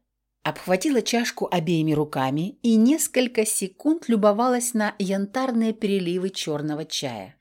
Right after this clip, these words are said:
молока добавить или не стоит? Если бы у меня были доказательства того, что ты умалчиваешь,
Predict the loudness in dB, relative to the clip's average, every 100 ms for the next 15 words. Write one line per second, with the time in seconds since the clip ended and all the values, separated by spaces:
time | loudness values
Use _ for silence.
0 | _ _ _ _ 0 2 2 2 0 0
1 | -2 -2 -2 -2 -4 -6 -6 -2 0 2
2 | 2 2 0 -2 -6 -6 -6 -8 -14 _
3 | -20 _ _ _ _ _ _ _ 0 2
4 | 4 4 4 6 6 6 4 4 2 0
5 | 0 0 2 2 0 -4 -2 0 0 0
6 | -4 -4 -6 -2 -2 -2 -4 -2 -2 -4
7 | -8 -6 -8 -8 -12 -18